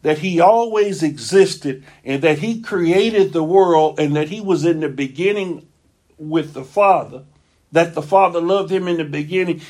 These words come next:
and he was the one who created it all? The Son had always been here. Jesus has always been here. How can you give him a birth date of December twenty-fifth like every other man?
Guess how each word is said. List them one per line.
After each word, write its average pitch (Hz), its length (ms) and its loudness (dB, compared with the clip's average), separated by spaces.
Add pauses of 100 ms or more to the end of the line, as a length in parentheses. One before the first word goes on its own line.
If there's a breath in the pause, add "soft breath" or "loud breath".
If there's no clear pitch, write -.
(120 loud breath)
and 143 140 -4
he 233 180 -8
was 196 240 -6
the 156 80 -4
one 175 260 0
who 156 160 -4
created 170 600 -2
it 160 160 -2
all? 175 300 2
The 147 120 -8
Son 208 320 -4
had 180 140 -6
always 180 580 0
been 147 200 -4
here. 143 180 -4 (260 loud breath)
Jesus 214 440 -4
has 151 340 -4
always 196 540 2
been 147 180 -6
here. 151 160 -4 (180 loud breath)
How 381 340 -6
can 269 260 -2
you 233 200 0
give 175 380 0
him 208 300 -2
a 156 100 0
birth 190 640 0
date 170 300 0 (200 loud breath)
of 147 160 -10
December 190 480 0
twenty-fifth 151 600 -4
like 170 340 0
every 202 340 2
other 185 220 2
man? 277 400 -4